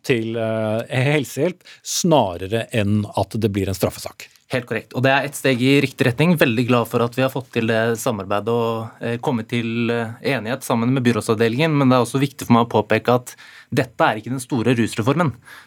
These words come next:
Speaker 2: Den store rusreformen, den fikk ikke gjennomslag på grunn av Arbeiderpartiets vedtak fra landsmøtet i fjor, og jeg mener oppriktig at man burde gå inn for en helhetlig avkriminalisering, noe det er en omkamp om på Stortinget akkurat nå,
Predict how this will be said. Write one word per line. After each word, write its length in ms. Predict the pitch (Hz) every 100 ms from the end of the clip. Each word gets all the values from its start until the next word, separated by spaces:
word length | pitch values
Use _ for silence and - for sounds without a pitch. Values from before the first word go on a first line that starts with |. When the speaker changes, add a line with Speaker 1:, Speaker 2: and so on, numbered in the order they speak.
| -
Speaker 2:
Den 80 | 143
store 320 | 147 120 127
rusreformen, 720 | 113 - 110 123 120 175 165
den 240 | 131 151
fikk 340 | 143 - - 107
ikke 160 | 139
gjennomslag 560 | 131 104 101 - 165 190
på 100 | 156
grunn 160 | 123 110
av 180 | 113 104
Arbeiderpartiets 600 | 101 - 104 113 120 -
vedtak 360 | 104 - 107
fra 140 | - 107
landsmøtet 840 | 101 90 - 101 - 120 123 120
i 60 | 120
fjor, 320 | - 151 196 -
og 400 | 135 131 120 101 - - -
jeg 160 | 113 160
mener 220 | 139 113
oppriktig 420 | 123 117 - 170
at 140 | 180 151
man 240 | 143 139
burde 300 | 131 143 110
gå 240 | 110 117 127
inn 160 | 190
for 140 | 190 131
en 120 | 127
helhetlig 680 | 104 101 98 - 110 113 -
avkriminalisering, 920 | 101 - 107 104 101 98 104 123 170
noe 120 | 139
det 200 | 113 107
er 40 | 98
en 180 | 110 90
omkamp 280 | - 90 110
om 100 | 131
på 240 | 120 107
Stortinget 560 | - 110 95 92 104 95
akkurat 220 | - 104
nå, 180 | 151